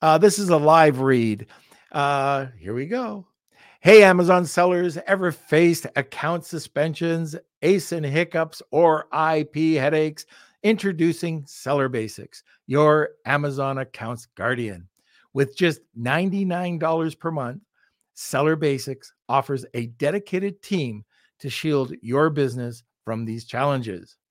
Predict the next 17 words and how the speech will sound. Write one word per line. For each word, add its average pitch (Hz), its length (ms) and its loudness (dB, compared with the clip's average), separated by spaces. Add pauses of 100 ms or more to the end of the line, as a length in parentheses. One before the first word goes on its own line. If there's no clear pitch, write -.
(580)
Plus, 156 360 2
this 151 260 -4
membership 151 680 0
offers 143 560 -4
free 165 540 -2
legal 151 440 0
consultation 147 1000 -4 (300)
from 156 240 -2
seasoned 185 720 -2
e-commerce 160 800 -2
attorneys. 160 720 -4 (480)
No 131 160 2
longer 156 400 0
term 147 380 -4
contracts, 147 680 -4 (360)
can-, 180 340 0
uh, 123 180 -4